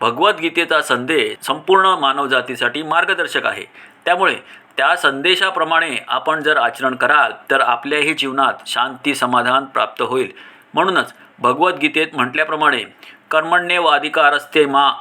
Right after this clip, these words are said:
फलेषु कदाचन", माणसाने फळाची अपेक्षा न करता केवळ आपल्या कर्तव्याचे पालन करावे. योग्य मार्गाने परिश्रम करणे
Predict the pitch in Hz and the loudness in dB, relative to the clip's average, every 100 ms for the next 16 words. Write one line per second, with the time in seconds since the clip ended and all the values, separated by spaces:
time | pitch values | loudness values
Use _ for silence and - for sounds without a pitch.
0 | - 123 139 139 151 135 127 123 123 131 | -4 0 0 0 0 0 2 2 0 -6
1 | 101 - - - - _ _ _ 123 127 | -10 -16 -20 -20 -20 _ _ _ -2 -2
2 | 135 - 151 156 160 - 131 143 156 160 | -2 -2 -2 -2 -4 0 2 2 -2 -4
3 | 143 135 127 139 139 151 151 131 127 127 | -2 -2 0 0 0 -2 0 -2 0 -2
4 | 98 - 127 143 139 131 123 135 131 131 | -2 -2 2 4 2 -2 0 -2 -2 -4
5 | 123 160 160 147 147 143 123 120 123 120 | -4 -4 -2 -2 -2 -2 0 0 -2 -2
6 | 113 98 - _ 123 139 143 165 143 135 | -2 -2 -8 _ 0 0 2 -2 0 0
7 | 131 135 147 143 131 131 127 147 131 127 | 0 -2 -2 -2 -2 -2 -2 -4 0 0
8 | 135 | 0